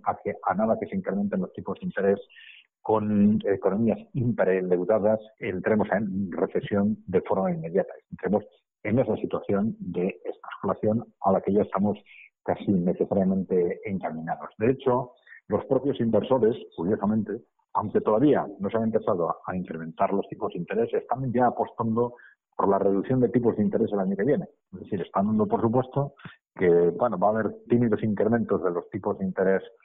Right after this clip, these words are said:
en la eurozona, también como la, los que ya han empezado en, en Estados Unidos, pero que enseguida estos incrementos de tipos de interés van a provocar una recesión y los bancos centrales se van a ver obligados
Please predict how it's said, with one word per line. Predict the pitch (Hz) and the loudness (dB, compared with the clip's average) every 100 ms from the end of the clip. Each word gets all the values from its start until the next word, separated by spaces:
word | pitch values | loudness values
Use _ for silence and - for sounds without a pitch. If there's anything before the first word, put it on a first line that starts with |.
| _ _ | _ _
en | 107 95 90 85 | -2 -2 0 0
la | 85 | 2
eurozona, | 87 82 - 117 - | 2 0 0 0 0
también | 87 85 85 80 78 76 _ _ - - - | 0 -2 -2 -6 -8 -16 _ _ -12 -8 -4
como | 80 78 | 0 0
la, | 78 80 | 0 -2
los | - - | -4 -6
que | 80 | 0
ya | 87 | 2
han | 90 | 2
empezado | 82 - 95 87 | -2 0 0 -2
en, | 82 - - | -6 -12 -8
en | 98 | -6
Estados | - 117 113 | 0 2 2
Unidos, | 120 120 120 123 - - _ - | 4 4 4 0 -6 -20 _ 0
pero | 113 117 | 2 2
que | 120 | 0
enseguida | 117 113 104 123 117 | -2 -2 2 2 2
estos | 117 101 | -2 -6
incrementos | 101 107 107 101 | -2 -2 -2 -2
de | 101 | -2
tipos | 98 107 95 | 0 0 0
de | |
interés | 92 98 98 - - _ 92 | -2 2 2 2 -14 _ -2
van | 107 | 0
a | 104 | 0
provocar | 95 92 92 101 | 0 0 2 0
una | 104 110 | 2 2
recesión | 113 117 110 127 127 123 _ - | 2 0 -2 -2 -2 -6 _ -4
y | 113 | 2
los | 110 | 2
bancos | 98 117 107 | 2 0 -2
centrales | - 101 117 113 | -4 -2 -2 -2
se | - | 0
van | 156 113 | 0 0
a | |
ver | 104 | 2
obligados | 104 101 107 110 | 2 2 2 0